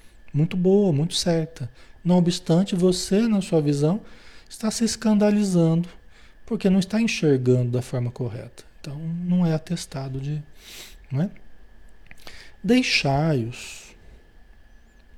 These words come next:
São cegos, conduzindo cegos. Eram autoridades. Eram autoridades, não só autoridade religiosa, era autoridade política.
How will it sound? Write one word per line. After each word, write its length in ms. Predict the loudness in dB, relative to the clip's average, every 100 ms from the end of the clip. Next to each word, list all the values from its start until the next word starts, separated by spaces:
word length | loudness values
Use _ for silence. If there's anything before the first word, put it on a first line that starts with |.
| -18 -12
São 300 | -2 -2 -2
cegos, 1080 | -2 0 2 2 0 -2 -8 -10 -16 -18 -10
conduzindo 600 | 0 2 2 0 0 -2
cegos. 640 | -6 -10 -12 -12 -18 -20 -20 -20 -20 -8
Eram 300 | -4 0 2
autoridades. 1300 | 2 2 2 2 2 0 -2 -2 -6 -8 -12 -14 -18 -20 -20 -20 -20 -20 -20 _ -20 -20 -20 -20 -20 -20 -20 -20 -20 -20 -6
Eram 220 | 0 2
autoridades, 720 | 2 0 0 2 2 2 2
não 240 | 4 4 2
só 220 | 0 0
autoridade 1000 | 0 0 2 4 4 4 2 0 0 2
religiosa, 800 | 2 2 2 2 2 0 2
era 80 | 2
autoridade 560 | 2 2 2 2 0 -2
política. 720 | -2 0 0 -2 -6 -10